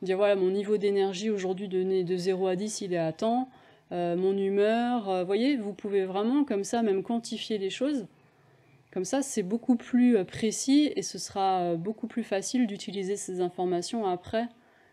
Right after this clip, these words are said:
quand vous l'aurez fait aux différentes étapes. Donc ça, c'est vraiment à faire avant de démarrer, au cours du temps, pendant l'expérience, à ob-, surveiller, à observer. Et une fois que vous avez fini ce temps, quand vous reprenez l'aliment, de voir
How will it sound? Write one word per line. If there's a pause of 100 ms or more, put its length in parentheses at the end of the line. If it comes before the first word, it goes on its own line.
(100)
quand
vous
l'aurez
fait
aux
différentes
étapes.
Donc
ça,
c'est
vraiment
à
faire (180)
avant
de
démarrer, (520)
au
cours
du
temps,
pendant
l'expérience,
à
ob-,
surveiller,
à
observer. (560)
Et
une
fois
que
vous
avez
fini
ce
temps,
quand
vous
reprenez
l'aliment, (840)
de
voir